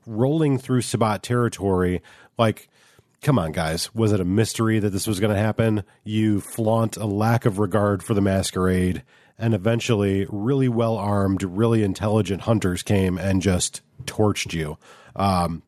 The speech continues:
however, at the same time, those within the Sabbat, those, uh, with real knowledge, real power, real desire to, to destroy the Antediluvians,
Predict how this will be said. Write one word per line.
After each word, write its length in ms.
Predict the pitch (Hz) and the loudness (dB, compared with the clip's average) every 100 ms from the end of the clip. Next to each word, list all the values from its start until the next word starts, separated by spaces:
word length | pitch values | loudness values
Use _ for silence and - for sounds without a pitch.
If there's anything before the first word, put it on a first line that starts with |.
| _ - | _ -6
however, 540 | 107 135 151 80 71 _ _ - | 0 2 2 -2 -8 _ _ -4
at 100 | 117 | -2
the 80 | 104 | -2
same 320 | - 131 117 | 0 2 2
time, 460 | 104 123 135 101 95 - - - | 0 0 0 0 -2 -6 -20 -14
those 380 | 104 113 160 143 | -4 0 0 0
within 340 | 131 - 156 | -2 0 0
the 80 | 135 | 0
Sabbat, 500 | - 98 85 82 78 _ _ _ | 0 -2 -2 -2 -6 _ _ _
those, 440 | 95 120 127 107 101 - | -4 0 0 -2 -8 -2
uh, 300 | 113 104 95 | 0 2 0
with 220 | 107 113 | 0 -2
real 320 | 107 131 143 117 | -2 0 2 2
knowledge, 560 | 120 120 107 101 87 | 0 0 0 -2 -4
real 300 | 90 117 110 | 2 4 4
power, 440 | - 107 107 104 92 | 0 0 2 2 0
real 500 | 101 113 110 101 95 | 0 2 2 2 0
desire 580 | 95 85 104 107 101 95 | -2 0 2 2 2 -2
to, 600 | - 101 95 90 85 80 - - _ | 0 2 4 2 0 -4 -12 -20 _
to 140 | - 104 | 2 2
destroy 840 | 92 95 - - 123 139 110 98 | 2 -2 -2 -2 0 0 0 -2
the 160 | 85 104 | 0 0
Antediluvians, 880 | 98 82 95 143 113 95 90 90 | 0 -2 0 2 2 0 0 -2